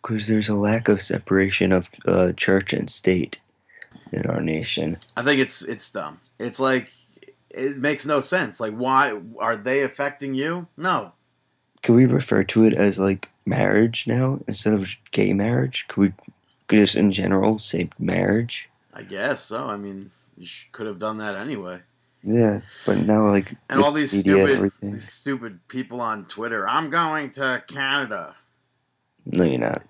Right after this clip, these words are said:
Speaker 2: Even still, gay marriage was legal there, what, ten years ago?
Speaker 1: Yeah.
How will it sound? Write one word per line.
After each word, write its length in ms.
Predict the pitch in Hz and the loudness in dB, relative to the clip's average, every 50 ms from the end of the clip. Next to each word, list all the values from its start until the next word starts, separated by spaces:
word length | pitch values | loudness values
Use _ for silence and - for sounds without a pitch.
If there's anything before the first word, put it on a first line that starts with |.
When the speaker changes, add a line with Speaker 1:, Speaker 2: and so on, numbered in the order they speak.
| - - - _ - | -20 -20 -20 _ -8
Speaker 2:
Even 300 | 131 139 131 139 139 120 | -6 -6 -4 -4 -6 -8
still, 480 | - - - 156 151 120 104 98 90 _ _ _ _ | -8 -8 -4 -4 -4 -4 -4 -8 -14 _ _ _ _
gay 200 | - 123 123 131 | -12 -10 -8 -8
marriage 420 | 131 127 127 131 131 127 120 104 104 | -6 -6 -4 -4 -4 -4 -6 -8 -14
was 160 | 107 95 98 | -18 -18 -12
legal 380 | 101 123 127 120 117 117 107 98 | -10 -8 -8 -8 -8 -12 -12 -10
there, 480 | 104 104 104 101 101 101 101 104 101 | -8 -8 -8 -8 -8 -8 -10 -10 -12
what, 320 | 95 101 107 98 87 - - | -12 -12 -12 -14 -14 -14 -16
ten 200 | - 107 113 120 | -16 -14 -12 -8
years 220 | 123 127 127 123 | -8 -8 -8 -8
ago? 320 | 139 135 147 147 147 147 135 _ _ _ _ _ _ _ _ _ _ _ _ _ | -8 -8 -6 -6 -8 -8 -12 _ _ _ _ _ _ _ _ _ _ _ _ _
Speaker 1:
Yeah. 360 | - 87 76 76 120 113 - | 0 2 2 2 0 -4 -8